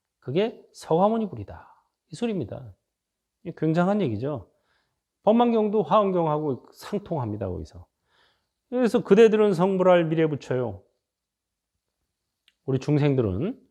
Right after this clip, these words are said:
어, 성불할 미래 부처고, 나는 이미 성불한 오늘의 부처. 이건 여기서의 나는 이제 서가모니 불입니다. 서가모니 부처님은 이제 이 당시 그 금시대에 이제 성불하셨고,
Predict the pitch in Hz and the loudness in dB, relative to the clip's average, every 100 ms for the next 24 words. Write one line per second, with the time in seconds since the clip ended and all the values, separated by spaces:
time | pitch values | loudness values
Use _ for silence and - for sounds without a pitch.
0 | _ _ _ _ 92 87 - 151 151 131 | _ _ _ _ -14 -12 -2 0 2 2
1 | 170 233 143 113 160 135 - 95 110 156 | 2 2 -2 0 0 -2 -8 -10 -6 -8
2 | - _ _ _ _ _ _ 123 151 175 | -8 _ _ _ _ _ _ 4 6 6
3 | 165 139 147 135 170 269 294 - 117 104 | 4 0 -2 0 0 0 -6 -16 -8 -4
4 | 127 233 - - - _ - 190 214 156 | -2 -4 -8 -20 -20 _ -8 -2 4 6
5 | 175 190 202 175 143 170 151 - 175 156 | 4 4 2 2 2 0 -2 0 0 0
6 | 143 123 98 85 76 76 - _ _ _ | -2 -4 -6 -8 -12 -18 -20 _ _ _
7 | _ _ _ - 247 247 226 202 - 196 | _ _ _ 2 4 6 4 0 0 0
8 | 185 185 175 156 151 160 156 139 - 156 | 2 2 4 4 4 6 6 4 0 -2
9 | 185 - 139 139 135 127 120 147 151 143 | -2 0 2 4 2 0 -2 -2 -4 2
10 | 139 135 147 120 123 113 104 147 139 127 | 4 6 4 0 -2 -4 -6 -6 -6 -6
11 | 135 131 - 120 82 | -6 -8 -8 -8 -8